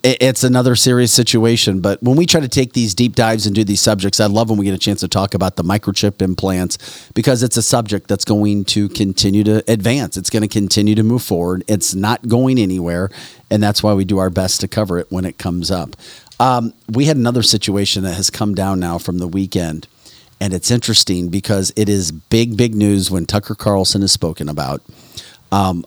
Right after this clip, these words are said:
allegedly, Tucker Carlson and people from his camp and people in the know say that he is ready to, quote, go nuclear and torch Fox News in an effort to free himself from a contract that allegedly is blocking him right now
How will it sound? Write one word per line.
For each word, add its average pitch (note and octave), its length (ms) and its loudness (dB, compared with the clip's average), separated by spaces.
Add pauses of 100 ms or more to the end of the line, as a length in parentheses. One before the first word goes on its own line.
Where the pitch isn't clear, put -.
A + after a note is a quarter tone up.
allegedly, G2 880 0 (400)
Tucker C3 300 -2 (120)
Carlson G#2 560 0
and F2 220 -8
people B2+ 300 0
from B2+ 160 0
his B2+ 100 2
camp F#2+ 280 -2
and F2+ 140 -4
people A#2 340 0
in C3 120 2
the B2+ 80 2
know A#2 340 2 (360)
say C3+ 260 4
that B2 200 2
he B2+ 180 2
is A#2+ 180 2
ready C3 240 4
to, A2+ 80 2
quote, B2 320 0
go A2+ 420 2
nuclear A2 800 0 (260)
and A#2+ 260 2
torch - 640 0
Fox - 520 0
News B2+ 500 2 (600)
in C3+ 100 4
an C3+ 140 4
effort C#3 280 0
to B2+ 80 2
free E3 300 2
himself G#2+ 600 0 (420)
from B2 160 2
a A#2+ 60 0
contract C#3+ 720 0
that A#2 120 2
allegedly B2 600 2
is G2+ 120 -2
blocking B2 520 2
him G2 200 0
right F2+ 240 -4
now F#2+ 320 -4